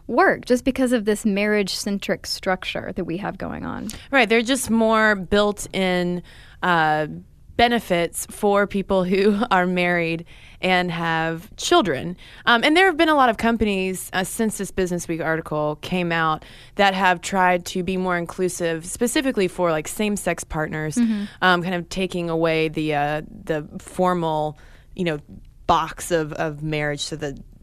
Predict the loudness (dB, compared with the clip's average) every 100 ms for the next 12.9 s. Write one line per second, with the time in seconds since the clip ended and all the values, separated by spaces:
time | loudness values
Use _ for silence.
0 | -8 -6 -4 -6 -4 -2 0 0 0 -4
1 | -6 -6 -4 -4 -4 -6 -8 -10 -8 -6
2 | -2 -4 -4 -8 -6 -6 -6 -2 0 2
3 | 2 0 -2 -2 -2 -6 0 4 4 6
4 | 4 4 4 4 4 2 0 0 0 -2
5 | -2 0 2 2 2 0 -4 -10 -6 0
6 | 2 2 0 -2 -4 -4 2 2 2 0
7 | 2 2 2 0 0 2 2 4 2 2
8 | 2 2 0 -2 -6 -12 -20 -8 0 2
9 | 2 2 0 2 0 0 0 2 2 0
10 | -6 -12 -6 -2 -2 0 -2 0 0 -2
11 | -2 0 0 0 0 -2 -6 -18 -20 -14
12 | 0 4 6 4 4 4 4 2